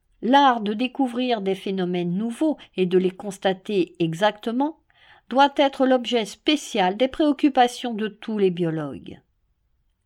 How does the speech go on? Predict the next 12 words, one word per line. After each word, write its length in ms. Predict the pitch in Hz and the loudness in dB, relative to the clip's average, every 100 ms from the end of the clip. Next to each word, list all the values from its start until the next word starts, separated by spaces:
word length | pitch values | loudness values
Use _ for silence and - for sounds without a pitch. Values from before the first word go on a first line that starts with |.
| _ _ _ - - - - | _ _ _ -20 -20 -20 -4
Il 180 | 226 262 | 0 2
faut 220 | - 359 | 6 4
fonder 480 | - 349 302 330 320 | 4 2 4 4 6
la 120 | 262 | 4
critique 460 | 262 294 - 302 262 | 2 -2 2 0 0
expérimentale 1200 | 247 - 247 240 226 208 202 196 196 170 156 147 - - | -4 -4 -4 -2 -4 -4 -4 -4 -2 -2 -4 -8 -20 0
en 160 | 208 226 | 2 2
créant 460 | - 277 277 277 | 0 2 4 2
des 160 | 262 240 | 2 0
méthodes 440 | 254 240 247 226 | -2 0 0 0
rigoureuses 720 | 196 247 254 269 233 240 220 | -2 -2 0 0 2 0 0
d'investigation 1080 | 220 220 220 220 - 214 208 196 - 247 | -2 -4 -4 -6 -8 -4 -2 -4 -4 -6